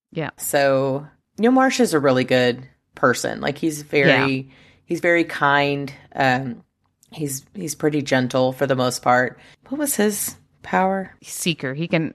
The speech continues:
Speaker 1: figure out who other Allomancers are. And
Speaker 2: Okay,
Speaker 1: I think
Speaker 2: yeah.
Speaker 1: that that's how they actually figured out,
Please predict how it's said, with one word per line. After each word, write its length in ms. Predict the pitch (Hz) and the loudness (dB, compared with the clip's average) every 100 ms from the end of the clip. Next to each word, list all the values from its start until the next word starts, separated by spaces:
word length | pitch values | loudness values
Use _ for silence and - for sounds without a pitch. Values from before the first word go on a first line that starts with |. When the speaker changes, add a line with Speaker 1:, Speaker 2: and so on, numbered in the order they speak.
| _ | _
Speaker 1:
figure 280 | - 170 160 | -8 -2 0
out 220 | 147 - | 0 0
who 120 | 160 156 | -4 -2
other 260 | 143 147 - | 0 0 -2
Allomancers 640 | 131 127 123 123 135 127 | -4 -4 -6 -8 -10 -6
are. 180 | 113 113 | -4 0
And 120 | 151 | 4
Speaker 2:
Okay, 40 | 147 | 4
Speaker 1:
I 80 | 147 | 2
think 100 | 226 | 0
Speaker 2:
yeah. 100 | 220 | 0
Speaker 1:
that 200 | 185 160 | -2 0
that's 220 | 156 - | -2 0
how 260 | 156 139 143 | 0 0 -2
they 160 | 156 139 | -2 0
actually 340 | 135 - 139 | 0 -2 -8
figured 300 | - 135 123 | -6 -6 -4
out, 340 | 117 120 - | -2 -4 -6